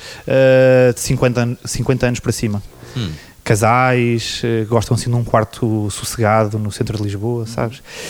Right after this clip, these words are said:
Speaker 1: E recebi, eh, acho que assim, o, o mais, eh, as visitas mais incríveis foram duas russas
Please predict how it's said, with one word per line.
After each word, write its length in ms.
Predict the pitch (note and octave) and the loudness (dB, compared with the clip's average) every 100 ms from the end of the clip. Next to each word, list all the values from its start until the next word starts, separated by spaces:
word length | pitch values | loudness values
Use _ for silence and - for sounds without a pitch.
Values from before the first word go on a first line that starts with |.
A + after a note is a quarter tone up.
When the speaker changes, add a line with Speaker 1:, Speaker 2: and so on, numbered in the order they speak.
| - | -8
Speaker 1:
E 240 | C#3+ C3+ D3+ | 0 4 4
recebi, 720 | C#3+ - D3 B2 C#3 D3+ D3 D3 | 2 -2 -4 -2 0 2 2 2
eh, 240 | C#3+ C#3+ C#3 C3 | 4 2 0 -2
acho 160 | B2+ | -2
que 80 | - | -2
assim, 160 | C#3 D3+ | -2 -2
o, 200 | C3 A#2 | 0 0
o 20 | |
mais, 680 | B2+ C3 C3 C3 B2 - - | 2 2 2 0 -2 -4 -6
eh, 840 | F2+ G#2+ A2+ A2+ A2+ A2 A2 A2 A2 | -4 -2 0 2 2 2 0 0 -2
as 40 | G#2+ | -2
visitas 260 | A2 A#2 | -4 -4
mais 240 | A2 A2+ A2 | -2 -2 -2
incríveis 400 | A2 A#2+ B2+ C3 | -4 -2 -2 -2
foram 220 | - A#2+ | 0 0
duas 180 | A#2+ D#3 | 2 0
russas 420 | A#2 C#3 - A3 | 0 -4 -6 -10